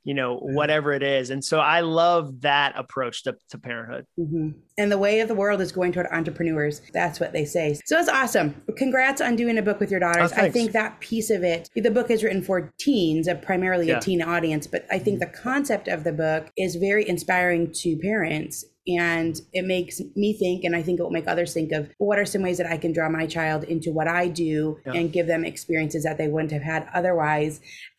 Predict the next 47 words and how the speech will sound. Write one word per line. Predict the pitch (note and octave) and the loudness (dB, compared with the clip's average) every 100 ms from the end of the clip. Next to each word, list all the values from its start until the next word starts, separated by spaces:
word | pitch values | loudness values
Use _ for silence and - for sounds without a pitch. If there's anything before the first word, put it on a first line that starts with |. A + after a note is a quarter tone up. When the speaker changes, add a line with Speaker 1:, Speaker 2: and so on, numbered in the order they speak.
| A3+ | 0
Speaker 2:
I | |
love | A3+ A#3+ C#4 D4 - | 4 4 4 2 -2
the, | G#3+ A3 G3+ G3+ | 0 2 2 2
um, | F#3+ D#3+ D#3+ D#3 _ _ _ _ - | 2 2 -2 -6 _ _ _ _ 0
there's | A3 | 2
this | G#3+ - | 2 0
concept | C4+ D#4 C4+ A3+ | 0 2 2 0
in | |
the | G3+ | 2
book | F#3+ G3 | 2 2
of | F3+ | 0
just | F#3 - | -2 0
throwing | G3+ G3+ | 0 2
a | F#3 | 0
twenty | - G3+ G3+ | -2 0 0
dollar | G3 F3+ E3+ | 2 2 2
bill | E3 D#3 C3+ - _ _ _ _ D3 | 2 2 0 -4 _ _ _ _ -4
Speaker 1:
<laughs> | F3 | 2
Yeah. | G#3 D#3 E3 - F#3+ | 4 4 0 0 -2
Speaker 2:
at | F3+ | 0
the | G3 | 2
end | G3 | 4
Speaker 1:
Yeah. | F#3+ | 4
Speaker 2:
of | |
it. | F3+ | 4
And | G3+ | 4
I | A3 | 4
know | B3 | 4
you're | C#4 D4+ | 4 4
big | C4+ C#4+ | 2 4
about | A3 F3 | 2 2
books. | F#3 D3+ - | 2 0 0
You | F3 | 2
have | F3 | 2
a | |
thing | F#3+ F3+ | 0 0
Speaker 1:
Yeah. | |
Speaker 2:
about | F3 E3+ E3 - | 2 2 0 0
trying | G#3+ G3 | 2 4
to | |
read | G3 F#3+ | 4 2
a | |
hundred | G3+ G#3+ G3+ | 2 2 2
books | G#3 - | 0 0
in | G3 | 0
a | |
year. | F#3 F#3+ F3+ F3+ F3+ | 0 2 4 2 0